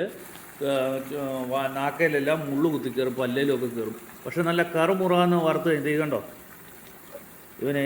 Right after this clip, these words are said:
തിളച്ച് തിളച്ച് വരുന്നു. പാത്രം ഒന്ന് ചെറുതായിട്ടൊന്ന് കറക്കി കൊടുക്കണം, കാരണം എല്ലാ വശവും ഒരുപോലെ ആ ഫ്ലെയിം അനുസരിച്ച് നിൽക്കാൻ വേണ്ടി ഞാനൊന്ന് ചെറുതായിട്ടൊന്ന് കറക്കുവാണ്. കണ്ടോ, നല്ലതായിട്ട് ദേ ഇപ്പോൾ ഒരു മണം വരുന്നുണ്ട്. എന്ത് അടിപൊളി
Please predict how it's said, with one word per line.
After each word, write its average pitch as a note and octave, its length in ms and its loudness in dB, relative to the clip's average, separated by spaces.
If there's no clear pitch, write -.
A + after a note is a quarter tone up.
തിളച്ച് C#3 320 2
തിളച്ച് D3+ 320 4
വരുന്നു. C3+ 260 0
പാത്രം D3+ 360 4
ഒന്ന് D3+ 180 2
ചെറുതായിട്ടൊന്ന് C#3+ 600 4
കറക്കി E3 380 2
കൊടുക്കണം, A#2+ 420 0
കാരണം A#2+ 320 -2
എല്ലാ D#3 400 0
വശവും C3+ 300 2
ഒരുപോലെ C3+ 340 0
ആ - 100 2
ഫ്ലെയിം C3+ 380 2
അനുസരിച്ച് C3+ 460 -2
നിൽക്കാൻ D3 320 0
വേണ്ടി C#3+ 240 0
ഞാനൊന്ന് C3+ 340 -4
ചെറുതായിട്ടൊന്ന് C3+ 680 0
കറക്കുവാണ്. B2+ 560 0
കണ്ടോ, D#3 200 0
നല്ലതായിട്ട് C#3 800 2
ദേ C3 60 2
ഇപ്പോൾ - 180 -6
ഒരു D3+ 80 2
മണം D3+ 220 2
വരുന്നുണ്ട്. C#3 360 0
എന്ത് C3+ 200 -4
അടിപൊളി D3 340 -2